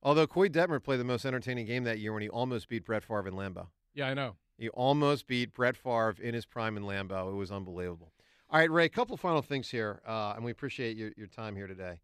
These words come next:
Speaker 2: Mm-hmm.
Speaker 1: Um, Belichick. Are you surprised he wasn't hired and likely won't be, and what do you make of it?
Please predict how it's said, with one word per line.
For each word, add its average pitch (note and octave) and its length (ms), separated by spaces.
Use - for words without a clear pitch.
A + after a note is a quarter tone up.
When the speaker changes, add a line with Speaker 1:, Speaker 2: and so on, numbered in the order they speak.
Speaker 2:
Mm-hmm. D3 480
Speaker 1:
Um, C3 320
Belichick. C#3+ 560
Are C#3+ 120
you D#3+ 160
surprised E3+ 600
he E3+ 80
wasn't C#3 400
hired B2+ 340
and A2+ 140
likely A#2+ 300
won't G#2+ 340
be, G2+ 420
and G#2+ 160
what G#2+ 100
do G#2+ 60
you G2+ 80
make F#2+ 240
of F2 60
it? F2+ 80